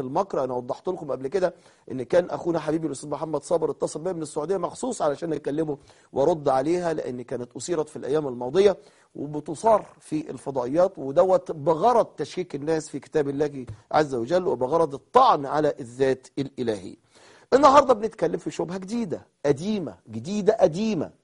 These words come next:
جديدة، آه، موجودة مطروحة دلوقتي وقديمة لأنها اتقالت قبل كده، لكن بنرد عليها. اتقالت قبل كده أقصد من مئات السنين يعني، لأن خلي بالك أصحاب الشبهات دلوقتي بيقلبوا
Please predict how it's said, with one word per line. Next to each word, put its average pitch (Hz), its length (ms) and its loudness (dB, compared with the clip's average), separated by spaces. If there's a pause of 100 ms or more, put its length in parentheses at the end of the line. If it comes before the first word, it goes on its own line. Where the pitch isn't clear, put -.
(220)
جديدة، 180 500 4 (460)
آه، 131 340 4
موجودة 147 540 6
مطروحة 185 440 4
دلوقتي 208 400 8
وقديمة 240 640 4
لأنها 180 580 2
اتقالت 165 480 -2
قبل 127 180 -6
كده، 107 280 -8 (140)
لكن 113 180 -8
بنرد 127 400 -2
عليها. 131 400 0 (280)
اتقالت 165 320 -2
قبل 131 140 -6
كده 165 260 0
أقصد 131 320 -4
من 127 140 -6
مئات 160 240 -4
السنين 160 460 -4
يعني، 92 280 -10 (320)
لأن 143 220 -4
خلي 139 200 -2
بالك 160 180 0
أصحاب 247 360 2
الشبهات 196 400 0
دلوقتي 190 480 2 (220)
بيقلبوا 185 600 -2